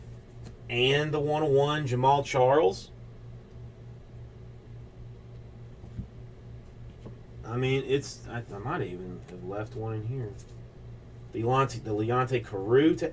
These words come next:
eight. The Wyatt, the Ye-, the Yay Tittle. Mackenzie Alexander. The Earl Campbell two color to eight. Trevor Davis to eight. This stuff is, uh, this stuff is good. Match, take it easy.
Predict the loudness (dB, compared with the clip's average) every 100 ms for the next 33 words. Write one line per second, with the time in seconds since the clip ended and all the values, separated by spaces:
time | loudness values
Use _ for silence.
0 | 0 2 2 -2 -12 -16 -16 -16 -6 0
1 | 8 10 10 6 4 2 2 4 6 8
2 | 6 4 2 2 2 -4 -12 -14 -14 -14
3 | -10 -6 2 2 4 6 8 6 2 -4
4 | 0 2 2 2 0 2 6 8 8 6
5 | -2 0 4 4 6 6 4 6 6 6
6 | 6 6 8 6 2 2 2 0 -6 -12
7 | -14 -14 -14 -14 -14 -14 -14 -14 -14 -14
8 | -14 -14 -14 -6 4 8 8 6 8 10
9 | 10 8 2 2 0 4 4 4 0 -10
10 | -14 -14 -12 -12 -14 -14 -14 -14 -14 -14
11 | -14 -14 -14 -14 -14 -14 -14 -14 -14 -14
12 | -14 -14 -12 -10 -10 -10 -14 -16 -16 -14
13 | -12 -12 -12 -14 -14 -12 -10 4 6 6
14 | 4 2 2 2 0 -4 -4 -2 -4 -2
15 | 0 0 0 4 4 2 2 4 6 6
16 | 8 8 6 2 -4